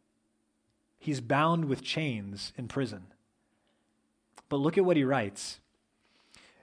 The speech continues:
"But the word of God is not bound." Even if Paul was in prison,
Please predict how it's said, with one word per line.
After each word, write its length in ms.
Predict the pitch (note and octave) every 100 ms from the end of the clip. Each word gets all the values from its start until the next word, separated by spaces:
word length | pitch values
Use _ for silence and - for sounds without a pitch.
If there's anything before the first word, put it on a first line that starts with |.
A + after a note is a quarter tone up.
| _ -
"But 240 | A#2+ D3
the 80 | D3
word 480 | A#2+ C3 D3+ E3+ F3
of 240 | D#3 A2
God 420 | A2 A#2+ G#2 F#2+ - _ _ _ _ _
is 520 | D3 D#3 D#3 C#3+ - D#3
not 580 | B2 B2+ B2+ C3 - - _ _
bound." 560 | G#2+ A#2 G2+ G2 G2 - _ _ _ _ _ _ _ _ _ _ _ _ _ _ _ _ _ _ _ _ _ _ _ _ -
Even 300 | F3+ G#3 G3+
if 140 | -
Paul 400 | - D#3 E3 E3+
was 240 | C#3+ C3
in 280 | - D3 C#3+
prison, 480 | C#3 D3 A#2+ G2+